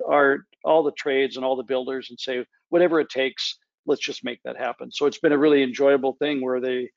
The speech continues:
I just did last week, I did a couple of, uh, product knowledge demos on how to manage rain. And we built three-sided mock-ups on wheels and just spun 'em around and talked about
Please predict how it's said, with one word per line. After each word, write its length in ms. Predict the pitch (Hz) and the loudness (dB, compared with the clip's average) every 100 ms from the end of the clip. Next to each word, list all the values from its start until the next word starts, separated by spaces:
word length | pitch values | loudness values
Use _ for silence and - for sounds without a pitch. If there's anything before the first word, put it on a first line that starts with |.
| _ _ _ | _ _ _
I 80 | 139 | -4
just 200 | 135 - | -2 0
did 200 | 151 127 | 0 2
last 280 | 139 135 - | 2 2 0
week, 160 | 139 135 | -4 -2
I 60 | |
did 140 | 127 127 | -2 -4
a 60 | |
couple 260 | - 139 131 | -4 -4 -4
of, 140 | 123 | -2
uh, 120 | 131 123 | -4 -2
product 320 | 135 135 - | -2 -2 0
knowledge 360 | 131 135 113 | 0 0 -2
demos 380 | - 127 127 120 | -2 -2 -2 -4
on 140 | 127 123 | -8 -6
how 160 | 131 | -4
to 60 | 135 | -2
manage 320 | 127 127 120 | -4 -6 -6
rain. 380 | 127 143 139 127 _ _ _ - | -4 -2 -4 -10 _ _ _ -2
And 80 | 160 | 2
we 60 | |
built 260 | 156 156 151 | 4 2 0
three-sided 540 | - 160 - 143 139 | 0 2 4 4 4
mock-ups 460 | 131 135 - 135 - | 2 2 0 -4 -2
on 160 | 131 127 | -2 0
wheels 400 | 151 143 131 127 | 0 0 -4 -10
and 120 | 120 | -10
just 240 | 127 - _ _ - | -10 -12 _ _ -12
spun 360 | - - 170 | -8 0 2
'em 80 | 165 | 2
around 300 | 147 151 151 | 2 2 2
and 100 | 135 | -2
talked 260 | 120 135 - | -4 -4 -4
about 300 | 131 131 | -4 -4